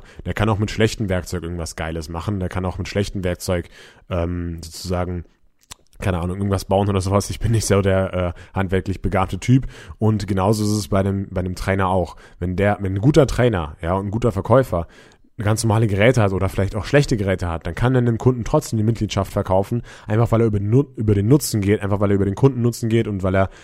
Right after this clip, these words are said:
ja, weil der Kunde, der gerade neu bei einem ist,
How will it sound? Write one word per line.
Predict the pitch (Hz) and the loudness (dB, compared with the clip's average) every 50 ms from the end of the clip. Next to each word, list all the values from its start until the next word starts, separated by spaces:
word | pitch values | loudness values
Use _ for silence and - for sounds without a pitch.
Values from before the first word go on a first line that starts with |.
| - - - - | -20 -20 -8 -2
ja, | - 110 107 92 87 | 2 2 2 2 2
weil | 92 92 90 92 90 - - - _ _ _ - | 2 0 2 0 -2 -4 -8 -18 _ _ _ -6
der | 107 92 90 87 | -2 0 0 2
Kunde, | - - 139 147 147 147 147 123 | 4 4 4 6 6 6 4 4
der | 104 98 | 2 0
gerade | 87 92 92 92 92 | 2 2 2 2 2
neu | 92 95 104 117 117 | 2 4 6 6 6
bei | 104 95 - | 4 2 0
einem | - 95 101 104 98 | 0 0 2 0 0
ist, | - 123 127 127 - - - | 2 0 0 0 -2 -6 -12